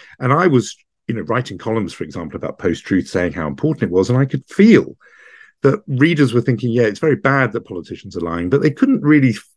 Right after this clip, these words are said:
feel why it was a mortal danger.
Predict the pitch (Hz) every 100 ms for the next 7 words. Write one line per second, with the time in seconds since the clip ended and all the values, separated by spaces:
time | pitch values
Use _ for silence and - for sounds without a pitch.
0 | _ - 147 139 113 110 104 104 101 92
1 | 82 90 131 147 135 80 71 69 117 143
2 | 131 - - -